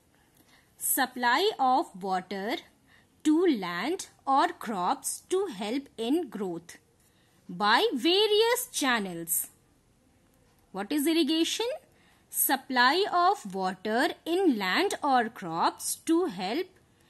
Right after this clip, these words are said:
in growth by means of various channels. Here again a new word came.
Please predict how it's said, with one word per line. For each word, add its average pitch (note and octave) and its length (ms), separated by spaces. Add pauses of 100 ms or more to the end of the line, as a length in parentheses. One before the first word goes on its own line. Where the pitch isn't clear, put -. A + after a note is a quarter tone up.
(160)
in D#4+ 180 (360)
growth G#3+ 460 (560)
by A3 360
means C#4+ 440
of G4 260
various C#4 680
channels. E3 680 (500)
Here E4+ 240 (140)
again G#4+ 380
a C#4 80
new B3 360
word D4+ 380
came. D#4 320